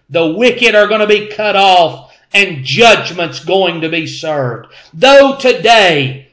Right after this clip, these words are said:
wickedness may be abounding, though today injustice might be carried out, though today the righteous may be suffering as the wicked,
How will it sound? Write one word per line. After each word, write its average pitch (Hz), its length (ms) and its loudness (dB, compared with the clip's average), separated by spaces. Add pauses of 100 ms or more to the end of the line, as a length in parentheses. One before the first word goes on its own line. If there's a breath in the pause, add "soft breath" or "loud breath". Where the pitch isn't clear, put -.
(100)
wickedness 185 1120 -4
may 202 320 0
be 196 160 0
abounding, 143 840 -2 (180 loud breath)
though 285 400 4
today 254 720 2
injustice 190 1300 -2 (140)
might 180 340 -4
be 190 200 -2
carried 190 440 -2
out, 165 280 2 (240 loud breath)
though 294 400 4
today 262 560 2
the 226 280 0
righteous 196 680 0
may 226 260 0
be 226 160 0
suffering 196 720 0
as 143 160 -6
the 170 140 0
wicked, 190 580 -2